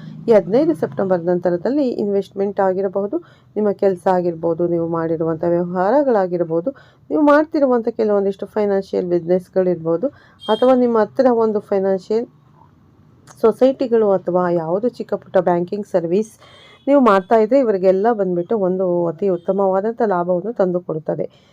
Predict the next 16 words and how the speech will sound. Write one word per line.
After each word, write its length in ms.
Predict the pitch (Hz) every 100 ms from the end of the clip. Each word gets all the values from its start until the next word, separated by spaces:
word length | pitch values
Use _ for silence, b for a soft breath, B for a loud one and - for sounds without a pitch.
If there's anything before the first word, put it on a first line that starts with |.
| b _
ಸೆಪ್ಟೆಂಬರ್ 440 | 233 226 277 277 247
ಹದಿನೈದರ 420 | 175 185 180 175
ನಂತರದಲ್ಲಿ. 600 | 170 175 190 214 220 277
ಆಯ್ತಾ? 380 | 254 202 220 277
ಯಾರೆಲ್ಲ 440 | 247 202 180 175 196
ವ-, 280 | 226 208 196 b b b b -
ನೀವು 200 | 233 240 240
ಒಂದು 340 | 226 226 233
ಸ್ಟಾಕ್ 380 | 226 - 233 254
ಮಾರ್ಕೆಟಲ್ಲಿ 640 | 240 226 226 220 208 208
ಇನ್ವೆಸ್ಟ್ 380 | 196 196 202 -
ಮಾಡೋರು 340 | 190 180 180 175
ಆಗಿರ್ಬೋದು, 520 | 170 170 165 170 220
ಶೇರ್ 240 | 220 185
ಮಾರ್ಕೆಟಲ್ಲಿ 640 | 180 175 175 185 180 175 170
ಮಾಡೋರಾಗ್ಬೋದು, 800 | 170 165 165 165 165 165 165